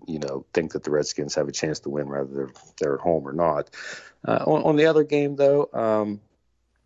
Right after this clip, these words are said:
I think the Eagles, the Eagles might, might just destroy the Jets. Uh,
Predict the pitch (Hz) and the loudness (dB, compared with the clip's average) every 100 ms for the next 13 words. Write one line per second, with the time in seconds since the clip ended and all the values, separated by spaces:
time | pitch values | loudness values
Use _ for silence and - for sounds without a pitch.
0 | - - - 104 127 143 - - 123 123 | -16 -12 0 0 2 -2 -4 0 0 4
1 | 123 120 113 - 95 101 123 131 101 101 | 4 4 0 -8 2 4 6 4 4 2
2 | 98 - - 95 95 - - - 82 80 | 2 -2 -2 -2 -2 -6 -6 -2 0 0
3 | - 82 80 - 76 73 71 | 2 4 4 -2 -2 0 0